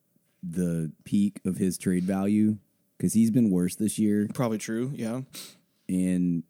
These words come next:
Speaker 1: not just statistically, I mean, it's just, it, I don't know. It doesn't all, you definitely see the flaws, you know, in, in
Speaker 2: Mm-hmm.
Speaker 1: Jeremy Grant as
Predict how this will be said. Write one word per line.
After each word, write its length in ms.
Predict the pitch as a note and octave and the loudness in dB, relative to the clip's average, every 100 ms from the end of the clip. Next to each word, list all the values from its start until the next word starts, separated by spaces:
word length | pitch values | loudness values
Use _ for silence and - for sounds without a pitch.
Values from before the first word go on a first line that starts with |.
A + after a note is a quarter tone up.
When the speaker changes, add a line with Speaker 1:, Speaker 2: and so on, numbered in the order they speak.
| _ _ _ - | _ _ _ 0
Speaker 1:
not 200 | A2+ A2 | 2 4
just 180 | A2+ - | 0 0
statistically, 640 | F#2+ - F#2 F2+ G2+ G2 | -4 -4 -6 -4 0 2
I 40 | F2+ | 2
mean, 160 | E2 | 0
it's 160 | E2+ - | -2 -6
just, 260 | - E2 - - | -12 -12 -12 -8
it, 140 | E2+ _ _ _ - _ _ _ _ _ _ _ F#2 | -8 _ _ _ -20 _ _ _ _ _ _ _ -8
I 40 | |
don't 180 | E2+ D2+ | -8 -10
know. 120 | - - - - | -18 -20 -12 -2
It 60 | |
doesn't 220 | G#2 G2+ | 0 0
all, 340 | G2 F#2+ F#2 - _ - G2+ - - - | 0 0 -2 -6 _ -12 -10 -10 -16 -14
you 320 | - G#2+ A2+ A#2 | -6 -2 2 4
definitely 340 | C3 B2+ C3 | 6 8 8
see 120 | C3 | 8
the 100 | A#2 | 6
flaws, 600 | G2+ G#2+ G#2 A2+ B2+ C#3 - | 4 2 2 2 0 -2 -4
you 160 | - | -2
know, 260 | C#3+ C3 D3+ _ - | 0 0 -4 _ -4
in, 340 | A2 G#2+ G#2 B2 | 0 0 -2 -2
in 60 | |
Speaker 2:
Mm-hmm. 240 | G#2+ G#2 F#2+ | 2 2 2
Speaker 1:
Jeremy 360 | G2 G#2 G#2 | 2 4 4
Grant 400 | F#2 F#2+ G2 G#2 - | 4 4 4 2 0
as 460 | F#2+ F#2 F2+ - | 0 0 -2 -4